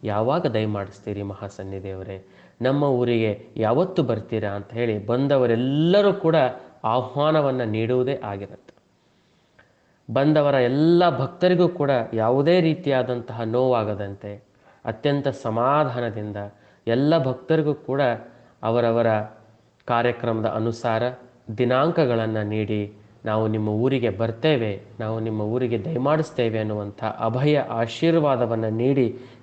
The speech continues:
ಕಳಿಸ್ತಾ ಇರ್ತಾರೆ. ಇದರಿಂದ ಪೀಠಕ್ಕೆ ಬಂದಂಥ ಎಲ್ಲ ಭಕ್ತರ ಮುಖದಲ್ಲೂ ಕೂಡ ಮಂದಹಾಸ ಇರ್ತದೆ.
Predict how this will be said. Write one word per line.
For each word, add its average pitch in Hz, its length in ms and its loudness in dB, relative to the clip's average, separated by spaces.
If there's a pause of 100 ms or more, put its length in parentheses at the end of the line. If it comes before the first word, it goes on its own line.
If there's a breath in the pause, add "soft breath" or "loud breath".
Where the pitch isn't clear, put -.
ಕಳಿಸ್ತಾ 104 480 -4
ಇರ್ತಾರೆ. 101 440 -12 (400 soft breath)
ಇದರಿಂದ 120 420 2 (440 loud breath)
ಪೀಠಕ್ಕೆ 131 420 0
ಬಂದಂಥ 117 520 -4
ಎಲ್ಲ 160 640 4
ಭಕ್ತರ 139 380 -2
ಮುಖದಲ್ಲೂ 131 500 -2
ಕೂಡ 123 260 -4 (440 loud breath)
ಮಂದಹಾಸ 113 640 -4
ಇರ್ತದೆ. 101 580 -12